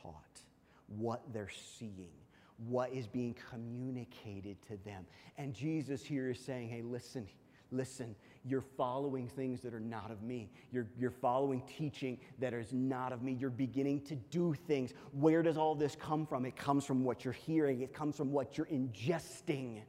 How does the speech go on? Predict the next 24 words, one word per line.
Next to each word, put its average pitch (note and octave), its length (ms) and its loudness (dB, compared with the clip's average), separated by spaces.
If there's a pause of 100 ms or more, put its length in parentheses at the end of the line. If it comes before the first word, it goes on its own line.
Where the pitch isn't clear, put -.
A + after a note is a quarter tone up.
(440)
into D#3 360 0
your C3 180 0
body A#2+ 500 -2 (140)
as C#3+ 100 -4
far B2 220 2
as A2+ 80 -2
spiritually A2+ 720 -2 (140)
food. F2+ 360 -2 (720)
What D#3 320 8
are D#3 200 6
you C#3+ 260 2
listening C#3 680 2
to? A2+ 320 0 (400)
What D#3+ 380 8
are D#3 240 2
you D3 300 0 (260)
putting E3+ 460 6 (180)
your, D#3 200 6
your, D#3 220 2
your, D3 240 0
your, D3+ 220 -2
your D3 140 2
focus F3+ 720 4
on? C3 380 -2